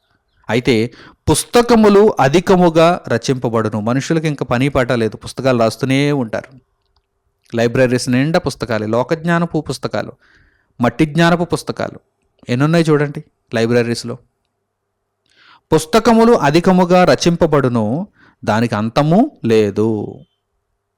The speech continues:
పుస్తక ప్రియులు చాలామంది ఉంటారు, బుక్ లవర్స్. ఇక వారు పుస్తకాలు కనిపిస్తే వదలరు. ఏమండి?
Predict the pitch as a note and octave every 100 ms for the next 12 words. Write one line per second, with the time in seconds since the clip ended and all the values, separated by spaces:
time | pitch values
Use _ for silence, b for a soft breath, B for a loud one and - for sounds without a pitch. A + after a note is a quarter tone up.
0 | _ C3+ - F3+ F3+ E3 E3 D3+ C#3 C#3+
1 | D3+ D3 C#3+ B2+ A2+ B2 C#3+ C3 A2+ -
2 | - _ _ _ _ _ _ _ _ G2+
3 | B2+ A#2+ A#2 - A2+ - D#3+ E3+ D3+ C3+
4 | D3+ - D3+ C3+ C3+ _ _ G#2 G#2 C3
5 | - - _ _ _ _ _ _ _ _
6 | _ _ _ _ _ _ _ _ _ _
7 | _ _ _ _ _ _ B2 D3 A3